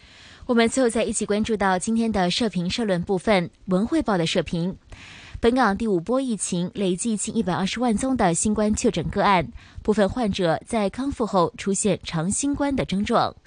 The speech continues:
严重的更会影响工作和生活。这既是一个医疗要解决的问题，也是一个社会需要处理的问题。政府既需要统筹多方力量，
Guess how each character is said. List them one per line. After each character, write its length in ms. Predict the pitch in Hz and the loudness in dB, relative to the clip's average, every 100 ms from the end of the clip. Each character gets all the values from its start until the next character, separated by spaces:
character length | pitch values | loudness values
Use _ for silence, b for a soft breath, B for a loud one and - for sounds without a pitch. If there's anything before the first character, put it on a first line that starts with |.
| B B B B - | B B B B 0
严 180 | 240 | 0
重 240 | 269 330 220 | 2 0 2
的 160 | 185 | 2
更 180 | - 196 | 0 -4
会 140 | 190 165 | -2 -2
影 100 | 202 | -2
响 300 | - 170 107 | 0 0 -2
工 240 | 220 240 | -2 -2
作 220 | - 220 | 0 -2
和 120 | 151 | 0
生 220 | 160 226 247 | -2 0 0
活。 340 | - 101 - - B B B B B B B B B | 0 -2 -6 -16 B B B B B B B B B
这 160 | - 247 | 0 2
既 140 | 247 | 2
是 140 | 254 - | -2 -4
一 100 | 196 | -6
个 340 | 220 214 190 - | 0 4 4 0
医 160 | 277 | -6
疗 260 | 285 196 160 | -2 0 0
要 200 | 190 170 | 0 0
解 240 | 156 180 139 | 0 -4 -2
决 180 | - | -2
的 120 | 160 233 | -2 -2
问 160 | 240 | -2
题， 320 | 196 170 151 _ | -4 -6 -8 _
也 100 | 180 | -2
是 140 | 170 160 | -2 -4
一 80 | |
个 160 | 175 185 | -2 -2
社 200 | - 254 | 0 0
会 220 | 202 165 | 2 2
需 160 | 170 196 | 2 2
要 100 | 170 | 0
处 160 | - 190 | 0 -2
理 100 | 180 | -2
的 100 | 160 | 0
问 160 | 180 | 0
题。 380 | 156 - 165 156 _ B B B B | 0 -4 -4 -4 _ B B B B
政 180 | 240 202 | 0 0
府 380 | - 180 170 147 | 2 0 2 -2
既 200 | - 214 | -4 -2
需 160 | 190 214 | 0 2
要 160 | 208 | 2
统 240 | 185 180 170 | 2 -2 -2
筹 240 | 196 180 | 0 0
多 140 | 185 202 | 0 0
方 180 | 214 | 0
力 140 | 247 247 | -2 0
量， 260 | 185 170 | 2 2